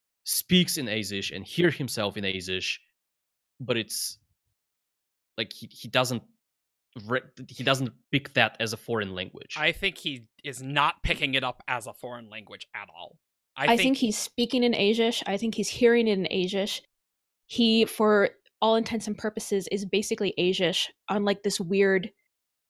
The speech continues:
Speaker 3: hacked up spirit web
Speaker 2: Yep.
Speaker 3: level.
Speaker 2: Yep.
Speaker 3: I don't know what he's thinking in, because essentially once you know more than one language, you kind of speak,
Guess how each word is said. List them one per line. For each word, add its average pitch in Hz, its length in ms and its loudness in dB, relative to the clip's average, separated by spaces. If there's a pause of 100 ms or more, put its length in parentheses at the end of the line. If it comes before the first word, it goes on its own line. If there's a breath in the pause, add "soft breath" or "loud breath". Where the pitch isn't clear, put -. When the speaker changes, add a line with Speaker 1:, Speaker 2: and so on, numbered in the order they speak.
(380)
Speaker 3:
hacked - 420 -2
up 185 220 2
spirit 190 400 -2
web 175 260 0
Speaker 2:
Yep. 190 60 -10
Speaker 3:
level. 156 420 -8 (220)
Speaker 2:
Yep. 160 180 -6 (260 loud breath)
Speaker 3:
I 226 100 4
don't 254 180 6
know 262 100 6
what 254 160 8
he's 220 180 2
thinking 214 360 -2
in, 302 200 -4 (280)
because 220 840 4 (500)
essentially 247 580 0
once 208 380 -2
you 226 100 -2
know 202 140 0
more 196 220 -2
than 196 140 -4
one 185 140 -4
language, 185 440 -4
you 190 60 -4
kind 196 240 -4
of 180 80 -8
speak, - 520 -10